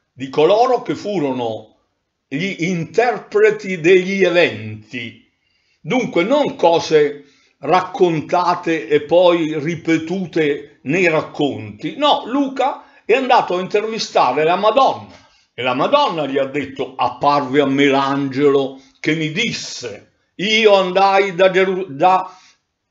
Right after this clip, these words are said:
Elisabetta, che mi disse, e io dissi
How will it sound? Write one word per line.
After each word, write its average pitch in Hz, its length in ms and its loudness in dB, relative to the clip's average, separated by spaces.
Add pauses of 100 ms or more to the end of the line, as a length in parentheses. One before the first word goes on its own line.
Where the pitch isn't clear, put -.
Elisabetta, 190 1300 0 (260)
che 208 160 2
mi 202 200 0
disse, 170 840 -6 (200)
e 214 80 6
io 269 460 4
dissi 165 800 -8